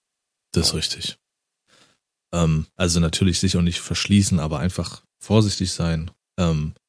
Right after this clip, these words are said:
Speaker 1: ja, wie gesagt, Fakt ist auf jeden Fall, dass ich danach auch viele Wochen sehr runtergezogen war.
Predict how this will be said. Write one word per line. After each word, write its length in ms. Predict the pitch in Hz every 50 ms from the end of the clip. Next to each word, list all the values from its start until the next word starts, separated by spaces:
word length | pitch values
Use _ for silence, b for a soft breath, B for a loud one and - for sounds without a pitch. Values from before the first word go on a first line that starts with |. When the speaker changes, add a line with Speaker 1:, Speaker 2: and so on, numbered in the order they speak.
| _ _ _ _ _ _ _ -
Speaker 1:
ja, 160 | 98 98 90
wie 60 | 95
gesagt, 260 | 95 95 95 90 -
Fakt 320 | - - - 110 - - -
ist 160 | 101 98 -
auf 140 | - 90 90
jeden 140 | 95 95 95
Fall, 260 | - - 98 98 95
dass 380 | 85 92 92 90 - - - - _ _ _ _ _ _ _ _ _
ich 180 | - 98 90 -
danach 440 | - 92 87 87 85 92 101 98 -
auch 360 | - 90 87 87 87 - -
viele 600 | - - - - - 117 151 156 139 101 87 82
Wochen 500 | 85 95 98 - - - - 90 117 123 - _ _ _ _ _ _ _ _ _ _ _ _ _ _ _ _ _ _ -
sehr 300 | 98 90 90 95 104 104
runtergezogen 880 | 98 92 117 143 156 156 127 98 95 - - - - 82 73 73 76 76
war. 300 | 78 73 76 80 -